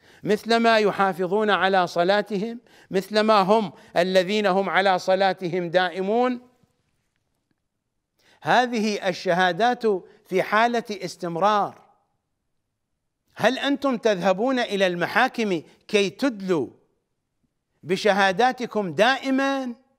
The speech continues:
هل أن الآية تتحدث عن هذا المضمون؟ ما الذي دهاكم؟ هذا القرآن واضح صريح: "والذين هم بشهاداتهم قائمون"،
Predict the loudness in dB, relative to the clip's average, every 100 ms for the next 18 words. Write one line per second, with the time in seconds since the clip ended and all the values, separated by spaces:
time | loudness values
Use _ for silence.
0 | _ _ _ _ _ _ _ _ _ 0
1 | 0 2 0 0 2 2 2 0 -2 -2
2 | -2 -6 -6 -2 0 0 0 0 0 2
3 | 2 2 2 2 2 0 0 -2 -2 -2
4 | 0 0 0 -2 -6 _ _ _ _ _
5 | _ _ _ _ _ -8 0 2 2 2
6 | 2 2 2 4 2 0 -4 -10 -10 _
7 | _ _ _ _ _ _ _ _ _ _
8 | _ _ -2 2 4 4 2 2 0 -2
9 | 0 2 2 2 2 4 4 4 2 0
10 | 0 -2 -4 0 0 0 0 0 0 -2
11 | -12 _ _ _ _ _ _ _ _ _
12 | _ _ _ _ _ _ _ _ 2 2
13 | 4 4 4 4 6 4 4 2 0 2
14 | 4 4 2 2 2 0 -2 -2 0 0
15 | 0 -2 -2 -4 -6